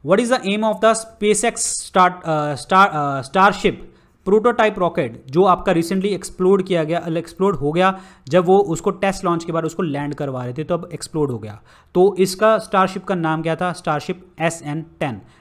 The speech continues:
आंसर इसमें सी ऑप्शन बनेगा करेक्ट आंसर। और ये जो है आपका कितने एल्टीट्यूड के ऊपर छोड़ा गया था? दस हज़ार किलोमीटर के एल्टीट्यूड के ऊपर छोड़ा गया था। आंसर इसमें सी ऑप्शन बनेगा करेक्ट आंसर। और again आपको पता है कि आपका,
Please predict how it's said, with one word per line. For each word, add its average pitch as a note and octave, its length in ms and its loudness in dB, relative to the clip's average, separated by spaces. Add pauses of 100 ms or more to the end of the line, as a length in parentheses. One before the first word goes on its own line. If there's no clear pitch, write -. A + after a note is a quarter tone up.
आंसर D#3+ 240 -2
इसमें F3 400 -4
सी F#3 220 -4
ऑप्शन D#3 320 0
बनेगा C#3+ 360 -6 (100)
करेक्ट C3 260 -6
आंसर। A2 340 -12 (260)
और D3+ 120 0
ये G3 140 6
जो G#3 160 6
है G3 180 2
आपका E3 520 0 (160)
कितने G3 320 -4
एल्टीट्यूड E3 400 -2
के E3 60 -4
ऊपर E3 140 -2
छोड़ा D#3 240 -2
गया D3+ 140 -4
था? F3 240 -6 (200)
दस E3+ 220 0
हज़ार E3 260 0
किलोमीटर D3+ 440 -6
के E3 160 -8
एल्टीट्यूड C3+ 420 -8
के C3+ 60 -6
ऊपर G3 440 -2 (140)
छोड़ा D3 260 0
गया A#2+ 260 -8
था। A2+ 120 -12
आंसर D3 340 -6
इसमें E3 340 -4 (160)
सी G3 200 -2
ऑप्शन E3 280 0
बनेगा C#3+ 340 -4
करेक्ट C3+ 380 -8
आंसर। A2+ 320 -12 (280)
और D3 160 0
again D#3 280 0
आपको F#3+ 240 0
पता E3+ 220 -2
है E3+ 100 2
कि F3+ 140 -2
आपका, F3+ 400 0